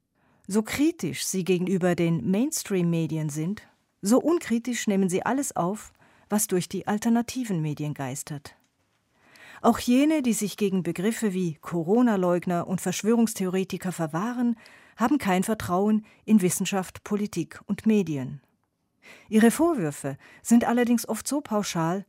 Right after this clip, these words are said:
dass man darauf kaum antworten kann. Es ist ermüdend, beim Lesen ständig ins Leere zu greifen, sich durch unbelegte Belege zu graben.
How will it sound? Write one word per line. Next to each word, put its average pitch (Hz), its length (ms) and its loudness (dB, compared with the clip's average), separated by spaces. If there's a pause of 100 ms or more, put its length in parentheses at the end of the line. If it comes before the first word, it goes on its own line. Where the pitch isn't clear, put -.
dass - 160 -4
man 208 100 4
darauf 156 380 -2
kaum 202 240 -2
antworten 156 560 -4
kann. 143 280 -10 (1400)
Es 233 160 2
ist 262 240 -2
ermüdend, 233 800 6 (160)
beim 185 160 2
Lesen 233 400 4
ständig 202 580 2
ins 196 200 -2
Leere 175 260 -2
zu 160 160 -8
greifen, 147 560 -8 (320)
sich 208 300 0
durch 196 360 -2
unbelegte 220 640 4
Belege 196 440 2
zu 175 140 -8
graben. 170 500 0